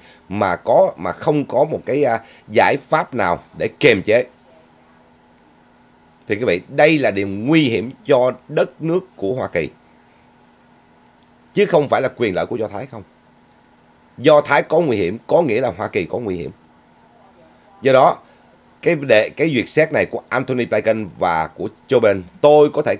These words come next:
kết luận, nếu họ đi tới việc thừa nhận hoặc là một đất nước Palestine mà không có một cái giải pháp kiềm chế về bạo động, thì tôi xem hành động này là hành động phản quốc.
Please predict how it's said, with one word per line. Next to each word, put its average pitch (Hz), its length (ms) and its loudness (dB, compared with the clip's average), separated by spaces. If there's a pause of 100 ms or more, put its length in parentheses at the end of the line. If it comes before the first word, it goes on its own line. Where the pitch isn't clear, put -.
(140)
kết 156 220 2
luận, 82 180 -2 (160)
nếu 160 400 4
họ 90 260 -4
đi 139 260 0 (100)
tới 147 340 2
việc 98 200 -4 (120)
thừa 120 200 2
nhận 95 340 -4 (100)
hoặc 87 180 -18
là 85 260 -2 (280)
một 107 200 -4
đất 156 180 -2
nước 175 160 -2 (100)
Palestine 139 580 4 (540)
mà 101 200 -2 (120)
không 170 260 2
có 160 100 -2
một 160 180 -2
cái 131 80 -6
giải 92 180 -2
pháp - 200 -8 (140)
kiềm 117 300 4
chế 139 260 2
về 113 180 0
bạo 76 120 -2
động, 69 160 -4 (1200)
thì 110 120 0
tôi 131 260 2
xem 127 340 2
hành 95 200 -8
động 85 200 -4
này 82 300 -4
là 90 220 -2
hành 87 180 -8
động 78 260 -8
phản - 300 -4
quốc. 160 140 0